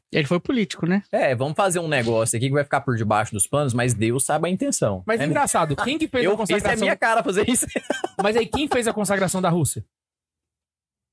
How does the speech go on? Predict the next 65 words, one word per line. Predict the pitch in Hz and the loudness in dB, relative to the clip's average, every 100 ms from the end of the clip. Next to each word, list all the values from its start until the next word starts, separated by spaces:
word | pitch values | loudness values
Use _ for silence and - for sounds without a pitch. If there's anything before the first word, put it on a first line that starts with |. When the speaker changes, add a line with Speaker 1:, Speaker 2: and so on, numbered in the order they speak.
| _ _ _ _ _ _ | _ _ _ _ _ _
Speaker 1:
Foi | 151 | 0
o | |
Speaker 3:
A | 139 | 0
Speaker 1:
Francisco? | 120 180 185 | 0 2 2
Speaker 3:
despeito | 185 - 185 190 185 | 2 0 0 0 -2
de | 170 | -2
qualquer | 190 196 | 0 0
questão | 196 190 | 0 0
política. | 165 185 151 - | 0 0 0 -2
O | 120 | -4
Francisco. | 151 220 - 269 | -2 0 0 0
Speaker 2:
É. | 98 - _ _ _ _ _ _ | -2 -6 _ _ _ _ _ _
Speaker 3:
Ele | 165 | -2
fez | 165 185 | 0 0
a | |
consagração | 202 202 185 196 | 0 0 0 0
da | 196 | 0
Rússia, | 165 202 | 0 -2
da | 240 | 0
Rússia | 202 247 370 | 0 0 0
mesmo. | 370 196 160 - _ _ _ - | 0 -2 -4 -8 _ _ _ -2
Prau, | 180 165 117 | 0 2 2
é | 190 | 0
isso. | 170 123 - | 0 0 0
Speaker 2:
Mas | 131 | 0
depois | 147 147 165 285 | 0 0 -2 0
que | |
já | - 339 | -2 -4
tinha | 320 | -2
passado, | 330 311 285 247 190 | -2 -2 0 0 0
Speaker 3:
É. | 214 | 2
Speaker 2:
já | |
tinha | 151 | 0
acabado | 170 175 147 | 0 0 0
a | 135 | 0
Guerra | 131 110 | 0 0
Fria | 120 135 | 0 -4
e | |
tudo. | - | -2
Speaker 3:
Só | - 247 | 0 0
que | 240 | 0
qual | 330 | -2
que | 330 | -2
foi | 311 | -2
o | 247 | 0
rolê? | 240 143 104 90 - | 2 0 -2 -6 -6
Seguinte. | - 196 | -2 0
Speaker 2:
Ele | 127 | 2
já | 175 | 2
Speaker 1:
Depois | 226 - | 0 0
que | |
Speaker 2:
passou | 277 277 | 0 2
Speaker 1:
todo | 269 | 2
mundo | 269 240 | 2 2
já | |
Speaker 2:
foi | 226 | 2
ano | 202 | 2
Speaker 1:
invadiu | 202 180 175 | 2 2 2
o | 220 | 2
Speaker 2:
passado. | 202 | 2
Speaker 1:
mundo, | 196 269 330 147 - | 2 0 -4 -10 -10
Speaker 3:
Ah. | - 170 175 165 160 151 | -2 0 2 2 2 2
Speaker 1:
aí | 220 | 2
não | 269 | 2
adianta. | 339 277 202 226 - | 2 2 2 0 -2